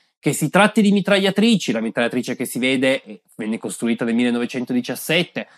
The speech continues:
che si tratti di fucili, che sono mischiati, italiani usano fucili francesi, francesi fucili tedeschi e così via. Gli americani ovviamente usano quelli giusti, ma ci sta.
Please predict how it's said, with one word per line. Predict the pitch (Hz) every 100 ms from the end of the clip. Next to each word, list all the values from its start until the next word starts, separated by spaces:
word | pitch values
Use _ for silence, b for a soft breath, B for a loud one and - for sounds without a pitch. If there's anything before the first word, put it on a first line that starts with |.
| b -
che | 113
si | - 127
tratti | 131 151 - 160
di | 156
fucili, | 160 156 175 190 156 104 -
che | -
sono | - 123 120
mischiati, | 120 - - 147 160 147
italiani | 110 117 113 120 123 123
usano | 123 120
fucili | 113 - 127
francesi, | 127 127 123 127 123
francesi | 120 127 131 120
fucili | 123 123 131 123
tedeschi | 135 123 123 - 127
e | 117
così | - 107 101
via. | 107 160 185 113 - b b b b _ _
Gli | - 117
americani | 107 104 101 117 110
ovviamente | 98 104 101
usano | 95 95 92
quelli | 95 92
giusti, | 127 123 110
ma | 104
ci | 123
sta. | 110 160 175